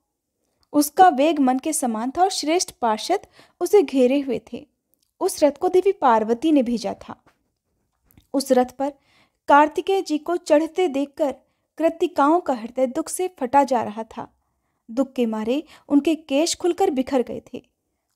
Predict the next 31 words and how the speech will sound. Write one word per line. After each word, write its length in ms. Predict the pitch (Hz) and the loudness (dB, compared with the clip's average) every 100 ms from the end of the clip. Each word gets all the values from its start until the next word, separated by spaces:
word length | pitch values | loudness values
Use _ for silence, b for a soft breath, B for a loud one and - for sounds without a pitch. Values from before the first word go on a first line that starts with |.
| - | 0
और 160 | 370 381 | 2 2
वे 80 | 392 | -2
पुत्र 300 | 403 403 392 | -2 -4 -4
शोक 300 | - 339 330 | 0 -2 -2
से 160 | - | -6
व्याकुल 400 | 254 233 233 247 | -2 -2 -2 -6
थीं। 200 | 240 - - _ _ _ _ _ _ | -10 -12 -16 _ _ _ _ _ _
सहसा 420 | - 269 247 240 269 | 0 2 2 0 -4
चेतना 400 | - 269 269 277 | 0 -2 0 -2
प्राप्त 360 | 277 269 269 | 0 0 -2
होने 180 | 277 269 | -4 -4
पर 200 | 269 349 b b b b | -4 -8 b b b b
अपने 300 | 330 320 392 | -4 -2 -2
सामने 560 | 415 320 269 254 277 - | 0 0 0 0 -2 -4
स्कंद 380 | - - 370 392 | -8 -2 0 2
अर्थात 500 | 320 - 285 285 302 _ _ | 2 0 -2 -2 -6 _ _
कार्तिकेय 460 | 240 226 240 247 247 | -2 0 -4 -4 -4
जी 140 | 240 | -4
को 160 | 226 226 | -6 -6
देखकर 560 | 220 247 - 262 294 b b b b | -6 -8 -2 0 0 b b b b
वे 80 | 294 | -8
अत्यंत 480 | 330 254 254 359 359 | -4 -6 -4 -6 -4
शोक 380 | - 320 403 | -4 0 0
के 100 | - | -2
कारण 300 | 277 233 247 415 | -6 -4 -6 -6
ठगी 300 | - 240 240 | -8 -6 -6
सी 140 | 285 330 | -4 -2
रह 160 | 311 | -2
गईं। 180 | 285 294 349 _ _ _ _ _ _ | -2 -4 -8 _ _ _ _ _ _
फिर 140 | 427 453 | 4 6
वहीं 320 | 302 320 415 | 4 2 -2